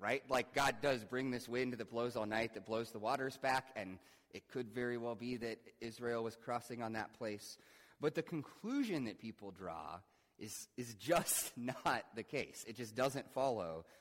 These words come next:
from that. And here's the issue. Here's what we need to recognize when we hear a lot of those things. In our world, we divide everything into the natural and the supernatural, right? That's how people think.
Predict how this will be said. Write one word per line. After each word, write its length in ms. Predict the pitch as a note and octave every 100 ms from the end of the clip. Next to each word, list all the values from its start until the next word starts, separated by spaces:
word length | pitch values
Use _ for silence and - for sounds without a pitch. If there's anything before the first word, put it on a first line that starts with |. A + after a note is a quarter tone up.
| -
from 200 | - D#2+
that. 180 | C#2 - _ _ _ _ _ _ _ _ _ _
And 120 | - D3+
here's 200 | G#3+ G#3
the 180 | D3
issue. 260 | C#3 - A#2+ G2+
Here's 200 | G#2 C3+
what 200 | C#3 B2 - -
we 100 | A#2
need 160 | A#2+
to 80 | G#2
recognize 640 | G#2+ A2+ G2+ G2 E2 E2 F#2+
when 100 | F#2+
we 80 |
hear 220 | F#2 G#2 G2
a 60 |
lot 180 | F#2+ G2+
of 140 | F2+ F2+
those 200 | E2 -
things. 260 | F2 E2 -
In 100 | A2+ A2
our 260 | C#3 D#3+ D#3+
world, 520 | E3 B2+ G2 G2 G2 - - -
we 140 | A#2 A#2
divide 400 | A2 A2+ A#2+ A#2
everything 440 | G#2+ A2 G#2+ G2+
into 200 | F#2 G2+
the 120 | F#2
natural 840 | F#2 G#2+ A#2+ - B2+ A#2 A#2+ A2+ A2 -
and 100 | F#2
the 60 | F2+
supernatural, 880 | - G2+ D#2+ D2+ D2+ - - - - -
right? 180 | G#2+
That's 220 | A2+ B2+ C#3
how 80 |
people 300 | B2 B2+ A#2+
think. 220 | G#2 F2